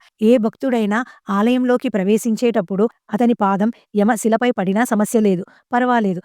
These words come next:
కానీ ఆలయం నుండి బయటకు వచ్చేటప్పుడు మాత్రం జాగ్రత్త పడాలి. మూడవ మెట్టు పైన మీ పాదం పడితే మీరు నేరుగా నరకానికే వెళ్తారు.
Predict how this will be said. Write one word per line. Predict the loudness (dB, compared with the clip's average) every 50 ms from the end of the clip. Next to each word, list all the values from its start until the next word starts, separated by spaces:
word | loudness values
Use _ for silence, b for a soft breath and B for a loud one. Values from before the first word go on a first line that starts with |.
| b b b _ -6
కానీ | -2 0 0 0 -2 b b b b -4
ఆలయం | 0 2 2 2 2 0 0 0
నుండి | 0 2 0 0
బయటకు | 0 0 -2 0 -2 -2 -2
వచ్చేటప్పుడు | -4 -4 -2 -4 -2 -2 -2 -4 -2 -2 -2
మాత్రం | 0 -2 -2 0 0 0 0
జాగ్రత్త | 0 0 0 -2 -4 -4 -4 -2 -2
పడాలి. | 0 0 -2 -2 -4 -8 b b b 2
మూడవ | 4 4 6 4 4 2
మెట్టు | 0 0 -2 -2 -2 -4
పైన | -4 -2 -4 -4 -2 -2 -2
మీ | -2 -2 -4
పాదం | -4 -4 -4 -4 -4 -4 -4 -4 -4
పడితే | -4 -2 -4 -4 -2 0 -2 -2 -2 B B B B _ -2
మీరు | 0 2 2 2
నేరుగా | 2 2 2 2 2 2 2 2 2 0
నరకానికే | 0 0 -2 -2 -2 -2 -2 -2 -2 -2 -2
వెళ్తారు. | 0 0 -2 -2 -2 -2 -2 -2 -4 -6